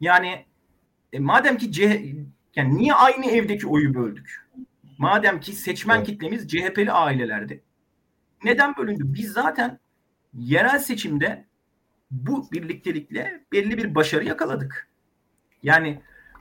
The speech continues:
Speaker 1: bugünden bana sorarsanız o gün de aynı şeyi söylerdim. Olması gereken ya bir toplu tek liste hamlesi olabilirdi ya da olamıyorsa bu benim ikinci tercihim. Birinci tercihim İYİ Parti, belki Demokrat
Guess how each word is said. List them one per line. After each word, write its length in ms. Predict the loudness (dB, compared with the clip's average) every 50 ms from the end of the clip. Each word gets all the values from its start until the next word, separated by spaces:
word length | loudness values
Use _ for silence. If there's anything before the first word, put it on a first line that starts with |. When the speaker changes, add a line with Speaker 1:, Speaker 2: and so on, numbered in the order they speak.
| _ _ -4
Speaker 1:
bugünden 680 | -2 2 2 2 2 2 2 2 4 4 2 2 2
bana 160 | 2 2 2
sorarsanız 640 | 2 0 2 2 2 2 0 -2 -4 -6 -6 -8 -2 4
o 160 | 6 6 6
gün 180 | 6 4 4 6
de 40 | 6
aynı 220 | 6 6 4 2
şeyi 200 | 2 0 -2 -2
söylerdim. 520 | -2 -2 -4 -4 -4 -4 -6 -8 -12 -14 -16 _ _ _ -20 -20 -20 -20 -20 -20 _ _
Olması 380 | -2 0 2 2 2 0 0 -2
gereken 460 | 0 0 0 0 0 -2 -4 -4 -6 -10 -18 -20 -20 _ _ _ _ _ _ _ _
ya 260 | -4 0 2 2 2
bir 180 | 2 -2 -8 -8
toplu 360 | -10 -10 -10 -10 -10 -12 -10
tek 280 | -8 -8 -8 -8 -6 -8
liste 260 | -8 -6 -2 2 2
hamlesi 480 | 4 4 4 4 4 2 2 -2 -4 -6
olabilirdi 520 | -6 -6 -8 -8 -8 -10 -10 -8 -6 -6
ya 120 | -4 -2
da 80 | 0 2
olamıyorsa 720 | 4 6 6 6 6 4 0 0 0 -2 -4 -6 -6 -10 _ _ -12
bu 180 | -8 -4 -2
benim 200 | -2 0 0 -2
ikinci 320 | -4 -6 -6 -6 -6 -6 -2
tercihim. 520 | 0 0 0 0 -2 -4 -6 -6 -6 -8
Birinci 300 | -6 -6 -6 -4 -2 -2
tercihim 440 | 0 2 2 0 0 -2 -6 -6 -6 -10 _ _ _ _ _ _ _ -4
İYİ 220 | -2 -2 0 0
Parti, 460 | 0 0 0 0 -2 -4 -6 -8 -4 -2
belki 260 | -2 -2 0 0 0
Demokrat 380 | 0 0 0 0 -2 -4 -6 -8